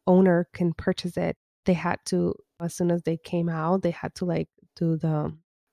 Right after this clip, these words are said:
baptism before the new owner can have them. So they were institutionalized to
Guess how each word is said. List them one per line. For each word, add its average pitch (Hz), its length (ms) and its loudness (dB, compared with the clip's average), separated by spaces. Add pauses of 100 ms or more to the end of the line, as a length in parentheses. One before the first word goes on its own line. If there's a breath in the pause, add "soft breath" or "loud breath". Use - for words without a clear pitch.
(160)
baptism 165 560 -4 (520)
before 165 380 4
the 143 180 0 (120)
new 175 280 2
owner 160 280 2
can 156 180 -8
have 170 260 -4
them. 185 160 -6 (500)
So 196 200 0
they 196 160 4
were 220 220 4 (260)
institutionalized 175 840 2
to - 120 -4